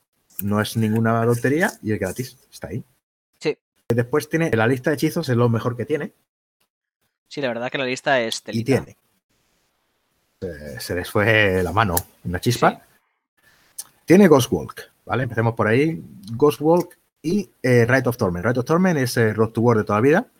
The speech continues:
Speaker 2: Sí, pero para horrores.
Speaker 1: Eh, es un Road to War de toda la vida, para horrores. Hay que acordarse que gente mucha se equivoca, que no vale matar con hechizos, tiene que ser con melee, con disparo.
Speaker 2: Ujú.
Speaker 1: Pues con el Ghost to Walk, pues ahí estamos teniendo la posibilidad de, como hemos dicho con el Spell Slave,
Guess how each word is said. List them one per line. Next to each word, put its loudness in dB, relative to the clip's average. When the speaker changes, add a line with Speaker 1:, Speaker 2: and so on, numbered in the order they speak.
Speaker 2:
Sí, -12
pero -12
para -6
horrores. -6
Speaker 1:
Eh, -10
es -8
un 0
Road -2
to -4
War 4
de -2
toda 2
la 4
vida, 4
para 2
horrores. 4
Hay 2
que -6
acordarse 0
que -2
gente -2
mucha -2
se -6
equivoca, 2
que 0
no 2
vale 4
matar 0
con 0
hechizos, -2
tiene -4
que -4
ser -2
con -4
melee, -2
con -2
disparo. 2
Speaker 2:
Ujú. -10
Speaker 1:
Pues -6
con 0
el 0
Ghost 0
to 2
Walk, 2
pues 0
ahí 2
estamos -2
teniendo 0
la 0
posibilidad -2
de, -16
como -4
hemos 0
dicho -6
con -4
el -8
Spell 0
Slave, 2